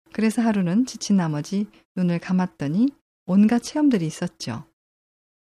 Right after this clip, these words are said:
그래서 그들의 말도 안 되는 소리를 더 이상 듣지 않았어요. 내 방식대로 했던 거죠. 나는 구도의 과정에서 많은 스승들을 찾아다녔기 때문에 수많은 스승들로부터 배운 바가 있습니다.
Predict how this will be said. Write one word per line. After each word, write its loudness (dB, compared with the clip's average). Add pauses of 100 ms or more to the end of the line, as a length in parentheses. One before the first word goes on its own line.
(480)
그래서 -2
그들의 -2
말도 0
안 2
되는 0
소리를 -6
더 -8
이상 -6
듣지 -8
않았어요. -8 (1000)
내 -2
방식대로 -6
했던 -4
거죠. -10 (2000)
나는 4
구도의 4
과정에서 -2
많은 2
스승들을 0
찾아다녔기 -4
때문에 -4 (280)
수많은 4
스승들로부터 -2
배운 -2
바가 -8
있습니다. -8